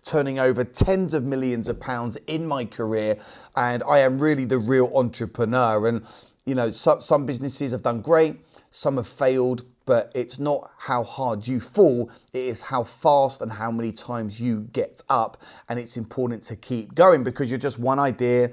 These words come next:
one client, one solution away from a completely different life.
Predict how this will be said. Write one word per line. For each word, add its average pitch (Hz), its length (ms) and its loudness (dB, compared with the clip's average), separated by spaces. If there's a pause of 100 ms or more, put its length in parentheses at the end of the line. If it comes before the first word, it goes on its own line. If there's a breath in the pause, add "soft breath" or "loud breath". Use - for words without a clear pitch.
(220 loud breath)
one 127 300 -2
client, 123 580 -2 (160 loud breath)
one 143 280 2
solution 139 540 -2
away 127 540 2 (180 loud breath)
from 120 180 -4
a 117 60 -4
completely 110 800 -6 (200)
different 98 460 -8
life. 131 440 2